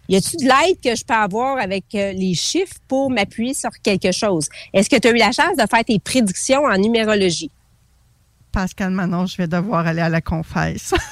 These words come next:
Speaker 2: <laughs> J'ai pas fait mes prédictions. Je, non, j'ai pas pensé du tout à faire ça. Et je pense que ça serait vraiment un bon point pour moi parce que là, je suis en train de travailler mon premier programme en ligne.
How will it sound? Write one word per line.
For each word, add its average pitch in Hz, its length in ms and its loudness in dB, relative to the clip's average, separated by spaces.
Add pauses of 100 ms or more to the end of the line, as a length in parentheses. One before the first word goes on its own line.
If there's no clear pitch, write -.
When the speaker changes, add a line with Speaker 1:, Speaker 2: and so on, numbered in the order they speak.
(200)
Speaker 2:
<laughs> - 380 -20
J'ai 208 340 2
pas - 340 2
fait 165 300 0
mes 160 160 2
prédictions. 147 760 -4 (800)
Je, 196 280 -4
non, 190 340 4
j'ai 175 240 0
pas - 200 0
pensé 196 400 0
du 196 320 -6
tout 240 380 -6
à 170 120 -2
faire 156 360 -2
ça. 233 360 -4 (480)
Et 208 120 4
je - 140 0
pense 254 260 2
que 233 100 0
ça 185 200 2
serait 185 240 2
vraiment 226 520 2 (580)
un 175 180 6
bon 202 420 4 (140)
point 214 360 0 (140)
pour 262 200 2
moi 196 420 4 (640)
parce 196 220 0
que 220 100 2
là, 226 140 4
je - 60 -2
suis - 120 0
en 190 140 4
train - 180 -2
de 254 80 -2
travailler 180 440 2
mon 214 160 2
premier 226 500 2
programme 175 600 2
en 160 160 2
ligne. 151 560 2